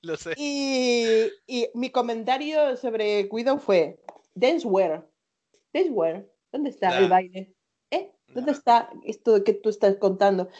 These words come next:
Speaker 2: También, eh, hay que tener en cuenta que, bueno, tendrá que hacer la coreografía que le haya mandado Yamal, ¿sabes? Pero si te mandan una coreografía que si tú eres bailarino sabes que no es para tanto,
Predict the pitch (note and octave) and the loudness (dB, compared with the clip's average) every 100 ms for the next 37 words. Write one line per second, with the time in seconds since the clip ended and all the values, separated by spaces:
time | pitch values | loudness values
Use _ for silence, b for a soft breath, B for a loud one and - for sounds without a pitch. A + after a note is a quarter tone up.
0 | B G#3 G3+ A3+ C#4+ D4 - - F3 E3+ | B 2 4 2 0 -2 -10 -4 -2 0
1 | F3 D#3+ D3 - F#3 G#3 G#3 G#3+ G#3 G3 | 4 4 2 0 0 2 0 0 0 2
2 | G#3 A#3+ D#3 F#3 F#3+ D#3 D#3 D#3+ F3+ F#3+ | 2 2 4 4 4 2 2 0 0 0
3 | G3 G3 G3 F#3+ F3+ F#3 F3 F3+ F3 F3+ | 0 2 2 2 0 0 2 4 4 4
4 | F#3 F3 D#3+ D3 C#3 C3+ E3 F3 D#3 - | 2 2 2 4 2 0 2 0 -2 -6
5 | F3+ D#3+ D3+ _ b b - F#3 F#3 F3+ | -4 -4 -6 _ b b 0 4 6 4
6 | - _ - G#3+ F3+ F3+ G3+ A#3 B3 B3 | 0 _ -12 -10 -2 -2 0 -2 -2 -2
7 | A#3 A#3+ A3+ A3 A3 A#3 F#3+ C3+ - - | 0 0 2 0 -2 -2 0 0 -2 -10
8 | C3+ C3+ C3+ C3 G3 G#3 G3 G3+ G3 G3 | -12 -10 -12 0 2 2 2 2 4 2
9 | G3+ E3 D3+ _ _ F#3+ F3+ C#3+ A#2+ - | 0 -6 -10 _ _ 4 4 2 -8 -12
10 | _ - C3+ E3+ F#3 - F3 E3+ F#3+ F#3 | _ -14 -8 -8 -8 -2 0 0 0 -2
11 | F#3 F3+ F3 - | -2 -8 -10 -12